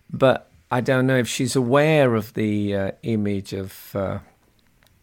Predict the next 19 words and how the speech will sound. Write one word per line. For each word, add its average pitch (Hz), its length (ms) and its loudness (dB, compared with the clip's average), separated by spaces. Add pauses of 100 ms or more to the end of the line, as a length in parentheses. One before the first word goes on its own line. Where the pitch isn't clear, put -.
(720)
of 120 180 0
resurrection 123 1000 0
that's 101 240 -8
associated 107 840 -4
with 95 140 -6
the 98 100 -4
yew 95 260 -4
tree, - 380 -8 (600)
the 131 240 2
image 131 240 2
of 120 80 0
immortality 135 1000 2
because 104 360 -2
of 101 80 -8
its 107 140 -6
great 107 460 -4
age. 110 320 -2
She 170 560 2
chooses 120 840 0